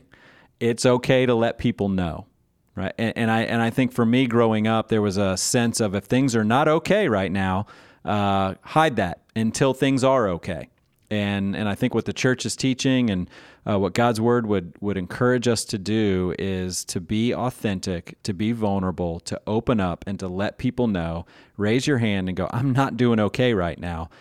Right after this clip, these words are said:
because, uh, you're not gonna be able to just to will yourself into well-being. A lot of times God works through his word and the Spirit and through his people, and his people are gonna be a major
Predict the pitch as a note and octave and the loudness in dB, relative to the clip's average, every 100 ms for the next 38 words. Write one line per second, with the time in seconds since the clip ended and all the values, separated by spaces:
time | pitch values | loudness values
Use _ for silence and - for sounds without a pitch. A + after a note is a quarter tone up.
0 | - _ G#2 G2 A2 G2+ F#2+ G2 F#2 F2 | -20 _ -6 -2 0 0 0 -2 -2 -2
1 | A2 A2+ B2+ C#3 B2 A#2+ G2+ G2+ A2 G#2+ | 0 2 2 2 4 4 2 -2 0 0
2 | F2+ A2+ C3 C#3+ B2 A#2 - B2+ A2+ G#2+ | 2 2 4 2 2 0 0 0 0 -2
3 | - A#2+ A2+ A2+ - A#2+ G#2 G2+ G2 F2+ | -4 0 2 0 0 2 2 2 2 0
4 | G2+ G2 D#2+ F2+ G2+ A#2 B2 A2 G#2 F2+ | 0 -2 -2 -2 0 0 0 0 -2 -2
5 | G2+ G2+ F#2 F#2+ F2 - - - F#2+ G2+ | 0 0 -2 -4 -4 -8 -12 -8 -2 0
6 | G2 F#2+ - - - - F#2+ F2 B2 D#3+ | 2 0 -4 -16 -20 -10 -8 0 2 2
7 | D#3+ G#2 G2+ - C3+ D3 - F#2 - A2 | 0 -2 -2 0 2 2 -2 -8 -6 -4
8 | G#2 G#2 G2 - _ - G#2+ - D#2+ - | 0 0 -2 -6 _ -4 -2 -2 -4 -6
9 | - G2+ G2 G#2+ - A2 G#2 F#2 F#2 F#2 | -6 -4 -2 -2 -2 -2 0 0 -2 -2
10 | F#2 F#2 F#2 F#2+ | -2 -2 -2 -4